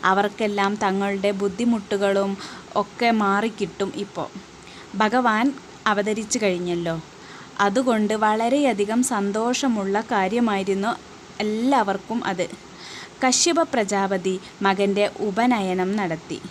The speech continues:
ബ്രഹ്മചാരി വേഷം എടുത്തു കഴിഞ്ഞാൽ ആ ആളിനെ മറ്റുള്ളവരെല്ലാം സമ്മാനങ്ങളൊക്കെ കൊടുക്കുന്ന ഒരു പതിവുണ്ട്. അങ്ങനെ എല്ലാ ദേവീദേവന്മാരും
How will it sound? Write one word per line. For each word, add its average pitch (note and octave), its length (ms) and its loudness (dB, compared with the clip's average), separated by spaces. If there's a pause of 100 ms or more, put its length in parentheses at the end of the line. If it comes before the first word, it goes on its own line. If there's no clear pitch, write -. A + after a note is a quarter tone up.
(520)
ബ്രഹ്മചാരി C4 800 2
വേഷം C#4 480 4
എടുത്തു G3 320 -2
കഴിഞ്ഞാൽ G3+ 680 -2 (260)
ആ G#3 120 4 (120)
ആളിനെ G#3 500 0
മറ്റുള്ളവരെല്ലാം A3+ 1500 0 (120)
സമ്മാനങ്ങളൊക്കെ A#3+ 1000 0
കൊടുക്കുന്ന G#3+ 540 -2
ഒരു A3 240 -2
പതിവുണ്ട്. F#3+ 500 -2 (540)
അങ്ങനെ G#3+ 300 2
എല്ലാ A3+ 360 0 (100)
ദേവീദേവന്മാരും G3+ 1400 0